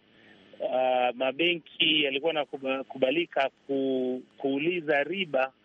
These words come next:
uh, kwa kizungu tunasema interest rates,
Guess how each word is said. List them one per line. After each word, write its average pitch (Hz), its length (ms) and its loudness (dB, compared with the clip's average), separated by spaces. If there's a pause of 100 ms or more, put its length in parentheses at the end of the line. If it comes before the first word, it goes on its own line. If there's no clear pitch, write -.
(420)
uh, 120 400 -2
kwa 139 140 0
kizungu 151 380 -2
tunasema 143 360 -2
interest 170 440 -4
rates, 170 260 0